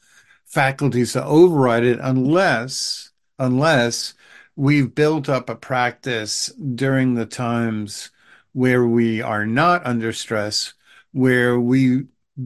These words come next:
begin to habitually all the time do the healthy choice. And so that it's wired in to the striatum and the ventral tegmental. We will not just have the only,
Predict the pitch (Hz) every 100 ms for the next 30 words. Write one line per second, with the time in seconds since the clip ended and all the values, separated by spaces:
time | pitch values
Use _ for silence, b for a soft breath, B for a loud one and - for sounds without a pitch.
0 | 139 175 139 120 143 143 135 131 110 113
1 | 107 156 139 - 135 127 123 117 120 139
2 | 135 143 135 127 - 123 117 113 101 120
3 | 123 117 104 110 107 - 104 - 113 101
4 | 95 92 - - - _ b b b b
5 | b b _ - 131 117 117 117 113 -
6 | 143 123 127 131 123 - 120 120 131 143
7 | 139 131 120 120 117 92 85 95 _ _
8 | _ _ - 127 120 120 120 120 120 123
9 | 131 127 113 - 131 117 110 113 110 104
10 | 104 123 117 113 117 117 - 107 - 107
11 | 110 113 110 101 104 107 117 117 113 127
12 | 131 - 127 - 120 120 110 110 110 101
13 | B B B _ _ 156 151 175 175 160
14 | 147 135 127